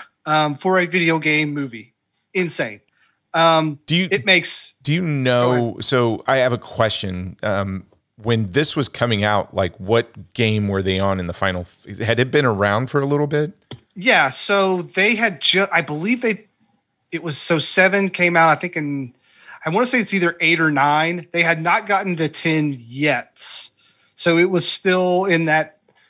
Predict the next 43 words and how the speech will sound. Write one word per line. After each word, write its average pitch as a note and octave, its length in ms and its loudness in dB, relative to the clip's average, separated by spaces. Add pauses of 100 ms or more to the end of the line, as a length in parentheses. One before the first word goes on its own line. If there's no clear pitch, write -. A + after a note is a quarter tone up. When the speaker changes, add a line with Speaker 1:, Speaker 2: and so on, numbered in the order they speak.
(180)
Speaker 1:
thirty-two E3 580 0
bit D#3 360 -2
era, C#3+ 380 2
I C3+ 100 -2
believe. C3 920 -4 (220)
Speaker 2:
But D#3 120 2
it, C3 160 0
but D#3 120 4
it E3+ 40 4
Speaker 1:
Um, E3+ 60 2
Speaker 2:
was C#3 140 2
still B2 420 2
a G#2 60 2
known G2+ 380 0
property G2 420 0
within F#2+ 260 -4
the F2 80 -6
Speaker 1:
Oh, G#3+ 280 0
Speaker 2:
oh, F3 60 2
Speaker 1:
yes. E3+ 240 0
Speaker 2:
okay, - 140 -2 (100)
Speaker 1:
It A#3+ 60 2
Speaker 2:
okay. A#3+ 60 0
Speaker 1:
was, B3 200 0
so A3 340 0
Final C4 300 2
Fantasy A3+ 420 0
at - 140 -2
this F3 160 0
point F3+ 200 0
in E3 60 2
time E3 220 0
was D3 140 -2
probably E3+ 760 -2 (100)
at D#3+ 180 2
its D3 200 -4
most D3+ 260 0
popular. A#2 600 -4 (180)
Speaker 2:
Okay. E3+ 80 4
Speaker 1:
After B3 240 2
seven E3+ 640 2 (540)
and E3 220 0
eight, D#3 720 0